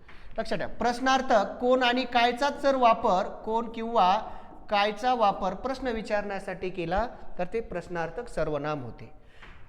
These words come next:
त्यानंतर दर्शक सर्वनामामध्ये एखादी जवळची वस्तू दाखवायची असेल किंवा दूरची वस्तू दाखवायची असेल, त्यासाठी जर सर्वनाम वापरलं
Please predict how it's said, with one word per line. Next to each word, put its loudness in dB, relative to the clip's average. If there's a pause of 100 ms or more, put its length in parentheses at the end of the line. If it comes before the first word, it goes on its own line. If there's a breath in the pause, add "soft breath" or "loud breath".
त्यानंतर 6
दर्शक 0
सर्वनामामध्ये 0 (200)
एखादी -4
जवळची 2
वस्तू -2
दाखवायची -2
असेल -2 (280 loud breath)
किंवा 2
दूरची -4
वस्तू -2
दाखवायची -2
असेल, -6 (120)
त्यासाठी -2
जर 0
सर्वनाम -2
वापरलं 0